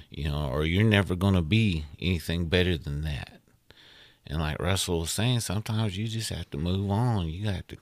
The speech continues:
cut it and go. You know, that's what they used to say, you know. A lot of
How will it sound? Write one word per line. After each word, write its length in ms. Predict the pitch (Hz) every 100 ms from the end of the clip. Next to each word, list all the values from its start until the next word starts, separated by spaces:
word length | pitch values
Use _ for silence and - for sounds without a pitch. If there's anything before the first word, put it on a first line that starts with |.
| _ _ - - - _
cut 280 | - 101 101
it 180 | 117 -
and 140 | 87 82
go. 420 | 95 120 107 71 71 _
You 200 | - 82
know, 140 | 82 85
that's 220 | 95 -
what 140 | 98
they 120 | - 107
used 280 | 107 107
to 80 | -
say, 340 | 95 120 123 113
you 200 | 82 87
know. 260 | 80 82 - - - - - - - _ _ _ _ -
A 40 |
lot 380 | 95 117 135 135
of 200 | 131 127